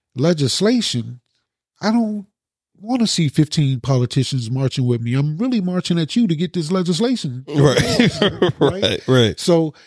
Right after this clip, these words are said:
Speaker 1: I learned that that's not my, my forte.
Speaker 2: Okay.
Speaker 1: I'm gonna teach these kids that no matter how this system is set up, you too can be successful.
Speaker 2: Right.
Speaker 1: Um, I'm, I'm gonna speak real honestly. It's so funny, and I'm gonna be real candid on this.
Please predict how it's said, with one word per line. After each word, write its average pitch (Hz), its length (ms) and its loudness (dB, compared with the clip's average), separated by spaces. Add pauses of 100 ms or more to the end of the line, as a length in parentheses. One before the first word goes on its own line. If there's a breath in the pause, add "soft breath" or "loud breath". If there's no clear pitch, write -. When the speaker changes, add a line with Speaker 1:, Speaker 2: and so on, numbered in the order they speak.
(240 soft breath)
Speaker 1:
I 185 80 -6
learned 196 320 0
that 160 160 0
that's 185 180 0
not 170 200 -4
my, 127 260 -10
my 127 220 -8
forte. 107 520 -6 (160)
Speaker 2:
Okay. 95 360 0 (560)
Speaker 1:
I'm 202 220 2
gonna 170 220 4
teach 143 340 -2
these 143 220 -2
kids 120 460 2
that 113 300 0
no 123 220 -8
matter 120 300 0
how 185 320 -2
this 170 260 0
system 135 500 -2
is 117 120 -6
set 120 260 2
up, 104 260 -4 (220)
you 117 380 -2
too 131 260 4
can 113 140 -8
be 107 160 -10
successful. - 760 -12 (320)
Speaker 2:
Right. 90 160 -4 (480)
Speaker 1:
Um, 113 520 -2 (100)
I'm, 123 160 -4
I'm 139 60 -2
gonna 123 180 -6
speak 123 320 0
real 127 240 4
honestly. 127 480 2
It's 113 100 0
so 127 160 2
funny, 127 400 -2
and 123 100 -6
I'm 117 60 -2
gonna 131 140 -4
be 139 100 -4
real 127 180 -8
candid 120 360 -2
on 113 140 -4
this. 107 260 -8